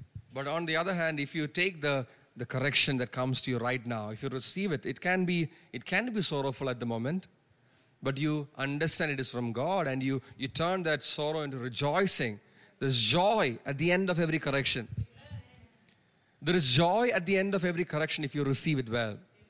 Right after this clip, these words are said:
Amen. Hallelujah.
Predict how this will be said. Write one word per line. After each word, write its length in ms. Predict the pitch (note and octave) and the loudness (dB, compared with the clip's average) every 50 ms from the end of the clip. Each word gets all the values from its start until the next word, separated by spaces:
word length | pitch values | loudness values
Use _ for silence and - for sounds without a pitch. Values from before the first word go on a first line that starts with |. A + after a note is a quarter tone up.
| _ - - _ _ _ _ _ _ _ _ _ _ _ _ _ _ _ _ _ _ _ _ _ _ _ _ - | _ -20 -20 _ _ _ _ _ _ _ _ _ _ _ _ _ _ _ _ _ _ _ _ _ _ _ _ -6
Amen. 360 | B2 C#3 E3 F3+ D#3+ A#2 F#2 - _ _ _ _ _ _ _ _ _ _ _ _ _ _ - - | -2 2 2 2 2 0 -4 -12 _ _ _ _ _ _ _ _ _ _ _ _ _ _ -20 -12
Hallelujah. 640 | - B2+ C#3 D3+ D#3 D#3+ E3+ E3+ D#3 C3+ B2 A2 | -8 -6 -6 -4 -4 -4 -2 0 2 0 0 0